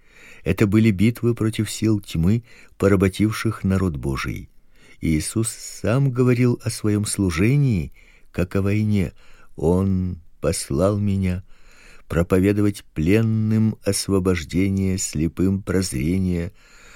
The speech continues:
отпустить измученных на свободу». Лука четыре восемь.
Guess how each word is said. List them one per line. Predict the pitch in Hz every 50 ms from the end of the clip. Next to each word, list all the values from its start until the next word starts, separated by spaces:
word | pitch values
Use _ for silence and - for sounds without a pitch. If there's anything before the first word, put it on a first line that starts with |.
| - - -
отпустить | - 92 95 - - - 101 95 - - - 104 110 107 - 113
измученных | 107 95 87 90 92 107 120 117 - - 117 113 110 113 110 - - -
на | 78 80 95
свободу». | - - - 82 87 82 69 71 67 64 - 57 52 - - _ _ - - - - - _ _ - - - - - - - - - _ - - - - _ - - -
Лука | 71 73 69 - - 80 98 110 - _ - - - - - _ - - - -
четыре | - - - 82 - - 90 92
восемь. | 78 60 57 57 - - - 53 50 -